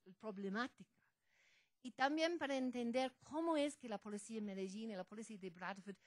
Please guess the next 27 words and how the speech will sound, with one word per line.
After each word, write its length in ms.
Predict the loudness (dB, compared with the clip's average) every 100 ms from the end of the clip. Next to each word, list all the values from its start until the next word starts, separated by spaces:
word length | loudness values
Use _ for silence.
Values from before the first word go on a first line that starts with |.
| -20 -20 _
cómo 260 | -2 4
es 160 | 4 2
que, 380 | -4 -6 -6 -6
que 140 | -10
funcionan 460 | -8 -10 -4 -2 -2
diferentemente, 880 | -4 -6 -6 -6 -6 -4 -4 _
¿no? 180 | -20 -14
En 100 | -14
términos 300 | -10 -12 -12 -14
de 80 |
ley, 140 | -14 -12
cómo 280 | -6 -2 2
ven 300 | 4 6 4
la 80 | -2
pol-, 240 | -6 -8
la 120 | -8
seguridad 440 | -8 -12 -4 -4 -4 -14 -20 -20 _ -10
de 80 | -6
punto 200 | -4 -2
de 100 | -4
vista 200 | -4 -8
diferente, 680 | -8 -6 2 2 2 -6 0
dado 320 | 4 4 2
los, 280 | -4 -6 -16 _
his-, 240 | -12 -12 -6
las 180 | -6 -4
historias 760 | -10 -6 8 8 8 2 0